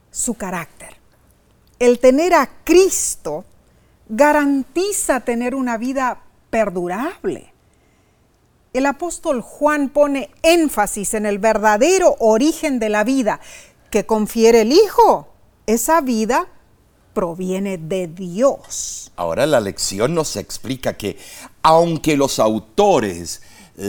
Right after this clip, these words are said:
Speaker 2: del Nuevo Testamento escribieron en griego, todos eran judíos, con excepción de Lucas.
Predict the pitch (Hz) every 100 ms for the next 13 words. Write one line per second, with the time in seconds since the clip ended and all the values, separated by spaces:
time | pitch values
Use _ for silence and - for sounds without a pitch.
0 | 101 87 101 98 113 190 143 127 - 104
1 | 135 135 - 90 - - - 123 131 -
2 | 135 131 120 175 220 208 139 113 120 -
3 | 143 113 101 90 120 135 107 90 131 -
4 | _ 175 156 147 180 120 117 151 - 98
5 | 185 127 143 - - - _ _ - 87
6 | 82 - - - 104 101 95 127 165 -
7 | - -